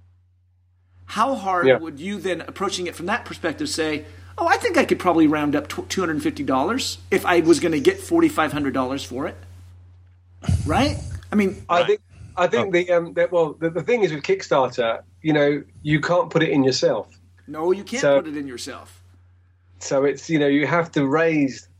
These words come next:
Speaker 2: you know, you have to raise that through a, you know, uh, you know, through a friend, a family, or somebody who's, uh, has an, an interest in the project. Um,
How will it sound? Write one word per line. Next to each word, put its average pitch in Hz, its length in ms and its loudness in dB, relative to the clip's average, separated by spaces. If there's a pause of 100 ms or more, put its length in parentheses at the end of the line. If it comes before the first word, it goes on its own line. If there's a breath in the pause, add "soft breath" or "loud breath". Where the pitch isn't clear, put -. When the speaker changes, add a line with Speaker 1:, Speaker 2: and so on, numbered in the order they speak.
(300)
Speaker 2:
you 139 80 0
know, 131 80 2
you 135 160 2
have 143 100 -6
to 143 80 -2
raise 175 480 -2
that 127 320 -2
through 139 520 2
a, 127 400 0 (280)
you 131 140 0
know, 120 160 2
uh, - 220 -2 (240)
you 143 80 -2
know, 127 140 2
through 139 240 0
a 127 140 4
friend, 131 380 0
a 123 40 -2
family, 135 400 2
or 127 160 2
somebody 143 400 2
who's, 131 240 0
uh, - 120 2
has 139 160 0
an, 135 160 0 (100)
an 131 360 0
interest 139 380 0
in 127 100 2
the 123 60 0
project. - 520 -2 (920 loud breath)
Um, 147 420 0